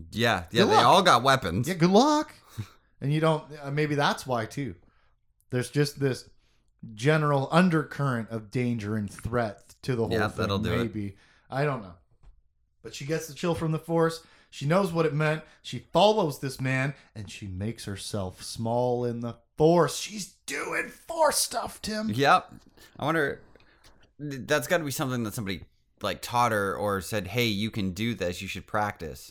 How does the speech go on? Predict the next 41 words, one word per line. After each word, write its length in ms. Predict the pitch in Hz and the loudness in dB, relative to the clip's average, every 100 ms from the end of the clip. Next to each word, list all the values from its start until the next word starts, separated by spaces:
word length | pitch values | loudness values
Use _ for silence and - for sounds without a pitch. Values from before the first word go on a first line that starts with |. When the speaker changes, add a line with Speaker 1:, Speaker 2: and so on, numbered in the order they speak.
| - | -12
Speaker 2:
Who 120 | - | -8
do 60 | 120 | -6
you 80 | 104 | -6
think? 200 | 139 98 _ _ _ _ _ _ _ | -10 -12 _ _ _ _ _ _ _
Her 220 | - 110 | -12 -8
Speaker 1:
Uh, 40 | 107 | -4
Speaker 2:
dad. 220 | 113 87 | -4 -4
Speaker 1:
yeah, 60 | 95 | -6
I 20 | |
guess 200 | 90 - | -8 -10
her 60 | |
dad 220 | 80 87 78 | -10 -10 -10
did. 160 | 73 - - | -14 -16 -12
Speaker 2:
Yeah. 160 | 120 127 _ _ _ - | -12 -12 _ _ _ -14
Because 420 | 131 147 120 - _ _ _ _ _ _ _ _ _ - | -2 -2 -2 -10 _ _ _ _ _ _ _ _ _ -10
a 100 | 123 113 _ | -10 -10 _
big 320 | 143 143 139 | 2 2 0
part 260 | 139 147 147 | -2 0 0
of 300 | 135 117 - | -2 -4 -12
when 260 | 120 117 117 | -8 -6 -6
he 320 | 110 - 135 | -8 -10 -10
kidnapped 640 | 123 - 151 143 107 90 - | -10 -4 -2 -2 -8 -10 -12
her 320 | 92 92 113 _ _ _ - | -10 -10 -10 _ _ _ -8
was 300 | 113 107 98 | -6 -4 -8
hiding 440 | - 113 107 78 76 | -8 -8 -8 -14 -18
her. 180 | 69 _ _ _ _ _ _ _ _ _ _ _ _ - _ - | -20 _ _ _ _ _ _ _ _ _ _ _ _ -20 _ -8
Speaker 1:
Yeah, 220 | 104 107 | -4 -4
oh, 20 | |
yeah. 220 | 104 104 | -2 -2
Speaker 2:
So 80 | 127 | -2
Speaker 1:
So 80 | 107 | -2
Speaker 2:
he 120 | 120 | -6
Speaker 1:
she 140 | 104 104 | -6 -6
probably 220 | 110 95 | -6 -6
had 120 | 80 | -6
lots 220 | 85 110 | -6 -4
of 80 | 107 | -2
Speaker 2:
probably 220 | 95 92 | -4 -4
Speaker 1:
practice. 200 | 90 87 | -8 -10
Speaker 2:
taught 340 | - 92 87 85 | -10 -10 -10 -10
him, 320 | 90 80 78 | -12 -14 -18